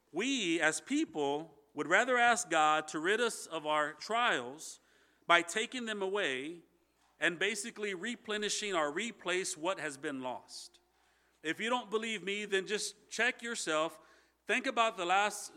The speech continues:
several of your prayers and see if that's not happening in your own prayer life. When you go to the Lord, it's not about, "Hey, Lord, give me wisdom." It's not about, "Hey, give me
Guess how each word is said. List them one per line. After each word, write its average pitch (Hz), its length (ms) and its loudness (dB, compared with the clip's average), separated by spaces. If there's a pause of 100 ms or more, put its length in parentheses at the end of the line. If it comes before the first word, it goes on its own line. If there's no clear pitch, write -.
several 240 540 0
of 160 80 -6
your 165 140 0
prayers 143 680 -4 (220)
and 160 160 -2
see 214 240 -4
if 208 100 -2
that's 180 220 -2
not 170 180 -2
happening 143 540 -2
in 135 120 -4
your 135 180 -6
own 139 160 -6
prayer 123 340 -10
life. 113 200 -12 (1120)
When 165 140 2
you 180 120 0
go 208 220 4
to 233 160 -4
the 226 100 0
Lord, 208 500 0 (920)
it's 165 180 -2
not 262 160 4
about, 190 380 4
"Hey, 190 360 0 (100)
Lord, 170 280 0
give 190 160 0
me 175 180 -2
wisdom." 175 560 -2
It's 180 100 -4
not 233 180 -2
about, 190 260 2
"Hey, 185 260 -2
give 180 240 -6
me 185 300 -4